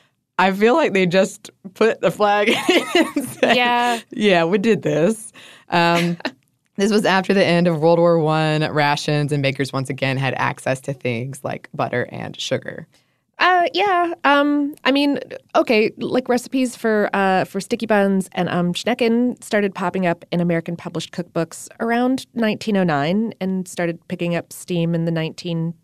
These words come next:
Speaker 2: teens. So maybe it was a zeitgeist.
Speaker 1: Maybe it was. 'Cause I saw that date on, in more places than just Swedish sources, but I don't know if they were just getting the information from Swedish sources.
Speaker 2: Yeah.
Speaker 1: But, yeah.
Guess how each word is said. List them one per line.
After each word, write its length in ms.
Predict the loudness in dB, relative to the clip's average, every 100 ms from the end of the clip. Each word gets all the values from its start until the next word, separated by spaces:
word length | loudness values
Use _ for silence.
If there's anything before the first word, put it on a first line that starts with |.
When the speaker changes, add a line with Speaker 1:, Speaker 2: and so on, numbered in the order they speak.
| _ -12
Speaker 2:
teens. 520 | -6 -6 -4 -6 -8
So 600 | -14 -8 -2 0 -2 -4 _ _ _ _ _ _ _ -4
maybe 240 | 0 2
it 80 | 0
was 120 | -2
a 40 | -4
zeitgeist. 720 | -6 -8 -10 -16 -16 -20 -20 _ _ _ _ _ -6
Speaker 1:
Maybe 100 | 0
it 100 | 2
was. 600 | 2 2 0 -2 -6 -8 -4 -2 0
'Cause 120 | 2
I 120 | 2
saw 260 | 2 0 2 0
that 100 | 2
date 260 | 2 2
on, 180 | 0 0
in 200 | 2 2
more 260 | 4 2 0
places 560 | 2 2 2 -2 -2
than 180 | 0 0
just 380 | 2 -2 -4 -18 -14
Swedish 400 | -2 2 2 0
sources, 720 | -2 0 0 0 -4 -4 -4
but 100 | -2
I 60 |
don't 160 | -2 -2
know 60 | -2
if 100 | 0
they 100 | 0
were 100 | 0
just 220 | -4 -4
getting 180 | -4 -4
the 40 |
information 400 | -4 -4 -6 -6
from 380 | -8 -4 -4 -6 _ _ -10
Swedish 360 | -8 -6 -6
sources. 400 | -4 -4 -4 -4 -2 0
Speaker 2:
Yeah. 220 | -2 -4 -12 -20 -2
Speaker 1:
But, 220 | 0 2
yeah. 460 | 2 4 4 0 -2